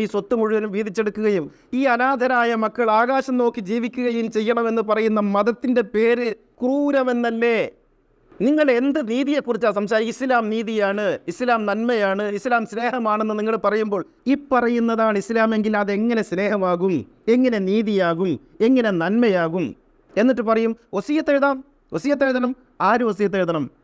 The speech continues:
"വല്യപ്പാക്ക് വസിയത്ത് എഴുതി വെച്ചൂടെ?" എന്നൊക്കെയാണ്. മനുഷ്യന്മാരെ, വസിയത്ത് എഴുതുക എന്നുള്ളത് ഈ കുട്ടികളുടെ അവകാശമാണോ? വല്യപ്പ വസിയത്ത് എഴുതിയിട്ടില്ലെങ്കിൽ ഈ കുട്ടികൾക്ക് കോടതിയിൽ ക്ലെയിം ചെയ്യാൻ പറ്റുമോ? അത് ചാലഞ്ച് ചെയ്യാൻ പറ്റുമോ?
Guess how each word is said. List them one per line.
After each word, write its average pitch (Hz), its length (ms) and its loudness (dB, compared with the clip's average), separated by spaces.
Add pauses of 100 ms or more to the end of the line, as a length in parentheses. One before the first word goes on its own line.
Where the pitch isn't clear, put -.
(260)
"വല്യപ്പാക്ക് 240 380 2
വസിയത്ത് 269 340 -2
എഴുതി 262 160 0
വെച്ചൂടെ?" 240 360 -2 (100)
എന്നൊക്കെയാണ്. 190 380 -2 (840)
മനുഷ്യന്മാരെ, 202 880 2 (360)
വസിയത്ത് 254 640 0
എഴുതുക 233 360 0 (160)
എന്നുള്ളത് 233 760 0 (180)
ഈ 226 160 0
കുട്ടികളുടെ 247 560 0
അവകാശമാണോ? 240 1000 0 (600)
വല്യപ്പ 247 360 4
വസിയത്ത് 226 440 0
എഴുതിയിട്ടില്ലെങ്കിൽ 190 760 0 (360)
ഈ 208 60 0
കുട്ടികൾക്ക് 202 560 0
കോടതിയിൽ 190 400 0
ക്ലെയിം 185 320 -2
ചെയ്യാൻ 165 220 0
പറ്റുമോ? 110 300 -8 (480)
അത് 214 160 0
ചാലഞ്ച് 226 400 0
ചെയ്യാൻ 208 180 0
പറ്റുമോ? 117 280 -6